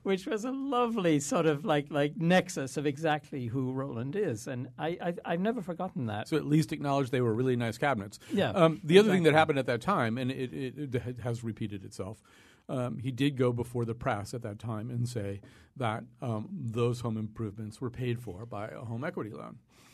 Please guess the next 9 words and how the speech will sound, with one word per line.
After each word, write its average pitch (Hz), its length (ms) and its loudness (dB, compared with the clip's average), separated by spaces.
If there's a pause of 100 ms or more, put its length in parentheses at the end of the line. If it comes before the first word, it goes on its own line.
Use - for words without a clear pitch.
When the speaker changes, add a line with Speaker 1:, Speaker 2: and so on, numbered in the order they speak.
(220)
Speaker 2:
Um, 120 440 0 (240)
and 131 140 -2
I, 135 40 0
I 139 120 -2
remember 147 540 2
actually 123 680 -4
listening 135 500 -4
to 123 120 -2
this 107 360 -8